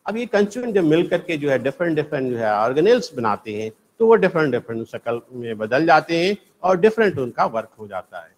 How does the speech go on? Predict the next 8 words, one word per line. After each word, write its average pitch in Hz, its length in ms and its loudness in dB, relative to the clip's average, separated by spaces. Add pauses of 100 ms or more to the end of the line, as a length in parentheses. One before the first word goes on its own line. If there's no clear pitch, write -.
(260)
जैसे 165 220 -6
आप 139 140 2
देखोगे 151 480 0 (440)
कि 180 80 2
organelles 196 500 2
में 139 160 0
जो 131 100 -2
है - 440 0